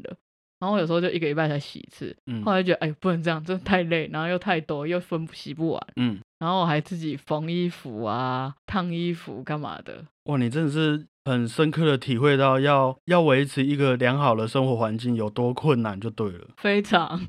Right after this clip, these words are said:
Speaker 2: 所以你回来看到你自己的家里，会有一种，啊，原来是这样子来的啊。
Speaker 1: 对，原来妈妈那么辛苦，我就都会去帮忙洗碗啊、煮饭啊。
Speaker 2: 那这样子说，在你留学的这段期间啊，有很长的时间也是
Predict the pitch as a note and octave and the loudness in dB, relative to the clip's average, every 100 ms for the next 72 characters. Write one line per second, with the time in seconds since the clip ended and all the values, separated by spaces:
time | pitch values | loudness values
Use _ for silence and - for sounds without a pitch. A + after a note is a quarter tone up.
0 | - - D#3 E3 D3+ C#3 C3+ C3 C3 D3+ | -12 -4 2 4 4 4 4 4 2 2
1 | D3 C#3+ G#2+ C#3 B2 A2 - A#2 A#2 G#2+ | 2 2 2 2 2 0 2 2 2 -2
2 | G#2 C#3 D#3+ B2 B2+ A2+ C#3+ _ _ B2+ | -8 -2 2 2 2 -2 -4 _ _ -6
3 | - C#3 C#3+ C3 C3 C3+ D3 C3+ A#2 A2 | -4 0 2 2 -2 0 2 2 0 0
4 | G2+ G2+ A2 G2+ G#2 - G#3+ G3+ F#3+ F3+ | -2 -4 -4 -4 -6 2 6 6 6 4
5 | F3+ G3+ G#3 A3 A3 A3 A3 G#3+ G#3 G3 | 2 0 0 2 4 4 4 0 0 -2
6 | F#3+ F#3+ F3 D3+ F#3 G#3+ G#3+ G#3+ G#3 G#3+ | -2 0 0 2 2 4 6 4 2 0
7 | F#3+ F#3 E3+ F3 - D3+ D#3+ E3+ D#3+ C3 | 0 0 0 -4 -8 -6 -2 -2 -2 -4
8 | A#2+ B2+ C3 C3+ - _ _ - D#3 D3 | -6 -6 -8 -10 -14 _ _ -6 -4 -4
9 | - F#3 E3 D#3 C#3 C3 C3 D3 _ - | 2 2 2 -4 -6 -8 -10 -16 _ -2
10 | G3+ G3+ G#3+ E3+ C3+ F3 E3+ G3+ D3 A2 | -2 2 2 2 2 2 2 2 2 2
11 | G#2+ G#2+ - C3+ C#3+ - C#3+ C3 D#3 D3+ | -2 -6 0 2 4 2 2 2 2 2
12 | C#3 - A2 G#2 A2+ G#2+ G#2 G2 G2+ C3 | 2 0 -4 -2 -2 0 -2 -6 0 0
13 | C3 D3 A2 B2+ A#2 B2+ B2+ A#2+ C3+ C3 | 2 0 -2 -2 -2 -2 -2 0 2 2
14 | G#2 C3+ C3+ B2 | 0 0 2 2